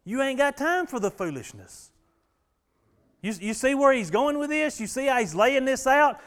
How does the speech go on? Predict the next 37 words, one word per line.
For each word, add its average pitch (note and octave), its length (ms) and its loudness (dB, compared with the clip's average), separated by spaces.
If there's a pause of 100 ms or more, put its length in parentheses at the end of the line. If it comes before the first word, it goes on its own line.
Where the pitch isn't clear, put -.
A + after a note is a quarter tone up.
If G3 160 0
you G#3+ 100 0
want A#3+ 200 4
to C#4 40 6
walk C4+ 380 10
wise, A#3 320 10
first C4+ 260 8
of A#3 80 0
all, A3 160 10
he G#3 80 6
gives F#3 340 0
you C4 120 2
a C4+ 60 6
warning. A3+ 460 6 (260)
Look A#3+ 360 10
carefully C4 560 6
then F3+ 380 2
how F#3 280 4
you E3 220 -4
walk. D3 460 2 (320)
You G3+ 120 -2
know C4 180 10
why? D4 500 8
Because A#3+ 360 4
it's C#4 200 0
easy C#4 320 6
to A3+ 80 6
walk G#3+ 280 10
like F#3+ 200 2
a E3+ 40 0
foolish C#4+ 420 2
person. B3 460 0 (260)
It's B3 300 4
easy C#4 360 6
to A#3 80 8
walk G#3+ 500 10
unwisely. A3+ 1080 4